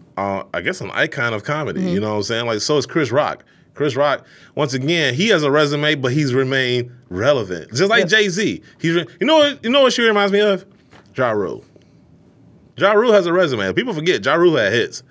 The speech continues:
Speaker 2: We talk about Ja Rule all the
Speaker 1: Murder,
Speaker 2: time.
Speaker 1: Inc. Murder, Inc. People need to go back. <laughs> Like,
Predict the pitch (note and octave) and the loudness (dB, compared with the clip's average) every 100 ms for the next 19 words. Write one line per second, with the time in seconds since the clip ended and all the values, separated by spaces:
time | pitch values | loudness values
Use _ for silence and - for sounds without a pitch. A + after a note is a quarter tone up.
0 | - G#3 - F#3 E3+ - F#3 G3+ G3+ G3+ | -6 -4 -2 -6 -4 -8 -6 -6 -4 0
1 | F3 G#3+ G#3 A#3 F#3+ - - _ _ _ | 2 4 4 4 0 -2 -10 _ _ _
2 | C#3 A#3+ A#3+ G3+ G#3+ F3+ - - F#3 G#3 | -4 0 0 0 -2 -4 -10 -10 -6 -2
3 | G#3+ F#3 E3 E3+ E3 A#2+ D#2 - G#2+ A#2 | -2 -2 0 0 2 0 -2 -10 -8 -2